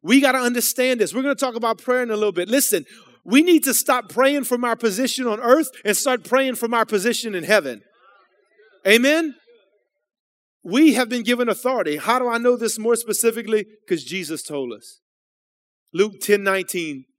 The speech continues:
"Look," Jesus said, "I have given you authority over all the power of the enemy."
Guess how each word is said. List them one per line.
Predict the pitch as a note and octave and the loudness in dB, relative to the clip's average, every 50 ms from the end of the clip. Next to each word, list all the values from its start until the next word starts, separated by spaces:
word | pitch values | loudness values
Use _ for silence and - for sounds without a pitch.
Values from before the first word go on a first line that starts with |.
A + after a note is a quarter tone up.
| _ _ _ | _ _ _
"Look," | E3 F3+ F#3+ F#3+ D#3 - - - C#3+ | 2 2 4 4 2 0 -8 -20 _
Jesus | - - F3 F3 C#3+ C#3 C#3+ - | -12 -8 -6 -6 -4 -4 -4 -4
said, | - D#3+ C#3+ C3+ B2+ B2 - _ _ _ - | -4 -4 -2 -4 -4 -6 -8 _ _ _ -4
"I | F3 F#3+ | -2 2
have | F#3+ G#3+ G3 D#3+ D#3 | 2 2 2 0 -2
given | D3+ G#3 A3 A3 G#3 | -4 -4 -4 -4 -4
you | G#3 G3+ G3 | -4 -4 -4
authority | F3 - - G#3 G3 F#3+ F#3 F3 F3 | -4 -4 -2 -2 -2 0 0 -2 -4
over | - G3 F#3 F3+ F3+ D#3 E3+ E3+ - - | -2 0 0 0 0 0 -2 -4 -6 -6
all | E3 F3 G3 G#3 G#3+ A3 A3+ A3 G3+ A3 _ _ _ _ - | -4 -2 0 0 0 0 -2 -2 -4 -8 _ _ _ _ -2
the | F3 F3 | -2 -2
power | - - E3 E3 E3 E3 E3 E3 D#3+ D3+ - _ _ _ _ _ | -2 -2 -2 0 0 2 0 0 -2 -4 -6 _ _ _ _ _
of | - D#3+ D#3 C#3 | -10 -8 -6 -6
the | D#3 D#3 D3 C#3+ | -4 -4 -4 -4
enemy." | C#3 C3 A#2+ G#2+ G2+ F#2 E2+ | -6 -8 -12 -14 -18 -20 _